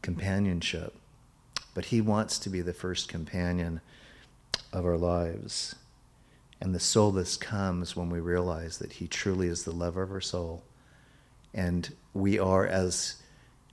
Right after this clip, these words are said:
Revelation declares, his first love. He asks, "Hey, you've left your first love." The reciprocation of that is this.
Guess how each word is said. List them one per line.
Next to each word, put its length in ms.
Revelation 640
declares, 960
his 560
first 380
love. 500
He 260
asks, 580
"Hey, 200
you've 280
left 260
your 100
first 400
love." 400
The 120
reciprocation 760
of 160
that 400
is 480
this. 580